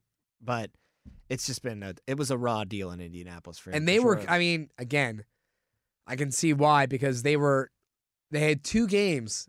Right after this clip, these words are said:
Speaker 2: left of their schedule in twenty twenty-one. Win one of them, and you get to the playoffs with Carson Wentz as your quarterback.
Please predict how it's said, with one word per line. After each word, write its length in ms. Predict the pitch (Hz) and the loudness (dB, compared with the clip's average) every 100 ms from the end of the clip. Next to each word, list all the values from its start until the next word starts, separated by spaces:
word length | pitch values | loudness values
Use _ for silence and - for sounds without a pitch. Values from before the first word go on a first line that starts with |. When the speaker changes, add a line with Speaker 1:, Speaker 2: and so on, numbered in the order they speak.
| - | -4
Speaker 2:
left 220 | 147 - | -4 -2
of 60 | 151 | -2
their 100 | 143 | -2
schedule 440 | - 160 147 135 | 0 0 0 -2
in 100 | 117 | -4
twenty 300 | - 156 147 | -8 -4 -4
twenty-one. 680 | 135 139 127 117 127 98 92 _ _ | -4 -4 -2 0 -2 -4 -12 _ _
Win 260 | 127 185 156 | 0 2 4
one 220 | 156 180 | 4 4
of 80 | 143 | 2
them, 240 | 101 92 110 _ _ | -2 -14 _ _ _
and 100 | - | -6
you 80 | 139 | -2
get 160 | 143 139 | 0 0
to 80 | 135 | -2
the 100 | 127 | -2
playoffs 400 | 151 143 120 - | 2 2 2 -6
with 100 | 110 | -4
Carson 320 | 131 123 117 | -2 -2 -4
Wentz 200 | 123 104 | -6 -8
as 100 | 95 | -12
your 80 | 95 | -14
quarterback. 560 | 95 131 110 87 87 | -2 -2 -2 -6 -14